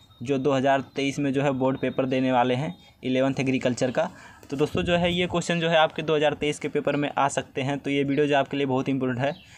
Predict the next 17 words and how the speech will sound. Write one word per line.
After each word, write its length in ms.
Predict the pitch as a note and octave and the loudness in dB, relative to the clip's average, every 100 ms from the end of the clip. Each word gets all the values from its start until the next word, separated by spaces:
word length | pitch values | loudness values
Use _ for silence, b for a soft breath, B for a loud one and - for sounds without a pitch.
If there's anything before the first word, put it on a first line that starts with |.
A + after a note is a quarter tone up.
| B - | B -10
तो 60 | |
दोस्तों, 260 | B2+ C#3 D#3 | -8 -4 -4
जो 120 | D#3 | 0
है 140 | D#3 D3+ | 0 0
इसमें 240 | C#3 D#3 | 0 -2
इलेवंथ 600 | D3+ C#3 C#3 C#3+ D#3 - - | -2 0 0 0 -2 -4 -4
बॉटनी 400 | C#3 C3+ C#3 D3 | 0 2 0 -2
का 100 | C#3+ | 0
जो 120 | C#3 | 0
है 80 | C#3+ | 0
पेपर 280 | C#3 C3 C#3 | 0 -2 0
हम 120 | C3+ | 0
लोग 120 | C3+ | -2
सॉल्व 240 | - C3+ C3 | -2 -4 -2
करने 280 | C3+ C3+ | -2 0
वाले 220 | C3 B2+ C3 | 2 2 0
हैं, 140 | D3 | -6